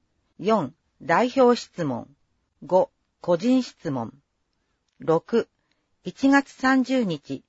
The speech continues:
令和八年第一回臨時会を開催しました。七、次回六月定例会の日程、予定をお知らせします。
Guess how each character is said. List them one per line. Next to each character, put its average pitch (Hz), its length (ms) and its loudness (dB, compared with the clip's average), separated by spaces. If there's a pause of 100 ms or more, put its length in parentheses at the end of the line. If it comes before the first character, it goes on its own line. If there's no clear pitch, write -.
(320)
令 254 260 4
和 156 160 2
八 208 320 -6
年 139 280 -6
第 220 320 2
一 - 80 -12 (140)
回 175 280 0
臨 220 240 0
時 254 140 -8
会 156 260 0
を 135 60 -2
開 190 260 -4
催 175 220 -2
し 160 180 -10
ま 143 120 -4
し - 140 -18
た。 - 140 -12 (1120)
七、 185 420 0 (400)
次 240 180 -8
回 160 300 2
六 165 280 0
月 285 260 0
定 285 200 4
例 277 180 6
会 160 260 0
の 135 120 -2
日 139 200 -4 (140)
程、 151 280 -2 (280)
予 165 160 -2
定 202 440 0
を 190 180 -2
お 170 100 0
知 - 120 -8
ら 170 120 0
せ 156 140 -4
し 143 160 -10
ま 131 140 -2
す。 - 280 -20